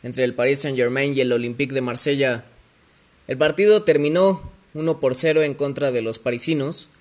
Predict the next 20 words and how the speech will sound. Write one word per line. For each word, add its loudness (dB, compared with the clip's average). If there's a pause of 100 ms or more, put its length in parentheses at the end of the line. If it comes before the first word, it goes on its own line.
(480)
pero 4
lo 4
resaltante 2
de -2
este -2
encuentro 0 (420)
fueron -2
las 0
broncas 4
que -4
hubo 0
durante -2
el -4
juego. -2 (580)
Pues -10
fue -4
un -6
partido 2
bastante 0
caliente, -2